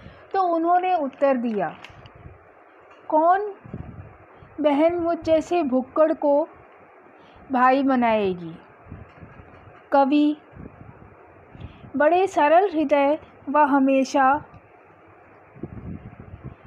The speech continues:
दूसरों का दुख दूर करने की प्रवृत्ति के कारण निर्धनता में रहते थे। वे दूसरों का कष्ट, दुख दूर करते थे, खुद कष्ट सहकर। एक बार सर्दी की ऋतु में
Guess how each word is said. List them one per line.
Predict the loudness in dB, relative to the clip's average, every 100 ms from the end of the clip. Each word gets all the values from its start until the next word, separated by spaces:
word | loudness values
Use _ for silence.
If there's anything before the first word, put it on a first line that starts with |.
| -20 -10
दूसरों | -2 0 0 2 0
का | 2 2
दुख | 2 -2
दूर | -2 -2 -2
करने | 0 0 2 0 0
की | -4
प्रवृत्ति | -2 -2 -2 -2 -4
के | -2
कारण | 0 0 2 2
निर्धनता | 2 0 0 0 2 2
में | 2 -2
रहते | -2 -6 -6 -6
थे। | -12 -14 -18 -20 -20 -12 -2
वे | 0
दूसरों | 0 -4 -6 -4 0 2
का | 2 2
कष्ट, | 2 0 0 -2 -12 -6
दुख | -4 -4 -4
दूर | -4 -4
करते | -2 -4 -4 -4 -4 -6
थे, | -12 -14 -20 -20 -10
खुद | -2 -2 0
कष्ट | 0 0 -2
सहकर। | -2 -2 -4 -4 -6 -12 -20 -20 -10 -2
एक | -2 2
बार | 2 2
सर्दी | 2 0 0 0
की | 0 0 0
ऋतु | 0 -2
में | 0 0 -2